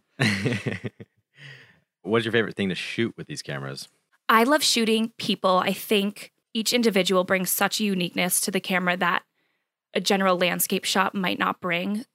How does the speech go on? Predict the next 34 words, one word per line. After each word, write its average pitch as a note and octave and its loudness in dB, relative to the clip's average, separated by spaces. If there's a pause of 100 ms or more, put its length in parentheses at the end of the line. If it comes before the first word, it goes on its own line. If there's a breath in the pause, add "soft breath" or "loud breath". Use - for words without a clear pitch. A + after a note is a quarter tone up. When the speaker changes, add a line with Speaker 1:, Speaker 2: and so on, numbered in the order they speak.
Speaker 2:
I A3+ 4
love F#3 4
being A3+ 2
able G#3+ 2
to A3 2
capture F#3 2
the G3 4
details F#3 0
of F#3+ 0
each F#3 -6
person's G3 -2
ethnicity, A#3 0
their F#3 0
features, F#3+ 0 (540 soft breath)
um, F3 2
their F#3+ 2 (120)
eye F3+ 0
colors. F#3 0
I - -6
think F#3 -2
there's F#3 0
just - 2
so F#3+ 4
much - 2 (160)
uniqueness F#3+ 0
to - -4
each - -2
person. G3+ -2
So G3+ -2
I F#3 2
love F3 2
being G3 -2
able F3+ 0
to - -8